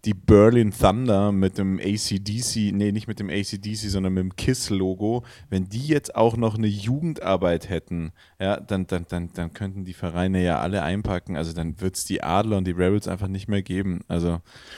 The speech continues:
und dementsprechend haben sie gesagt, na ja, ich krieg, du kriegst das fast nicht zu, äh, ähm, d-, d-, d-, dann würden sie, das geht, das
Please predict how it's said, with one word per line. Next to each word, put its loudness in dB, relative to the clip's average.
und -2
dementsprechend 4
haben 2
sie -2
gesagt, 0
na 0
ja, 2
ich 6
krieg, 2
du 0
kriegst 0
das 2
fast 0
nicht -6
zu, -6
äh, 6
ähm, 2
d-, 2
d-, -6
d-, -4
dann -4
würden 0
sie, -6
das -10
geht, 0
das 0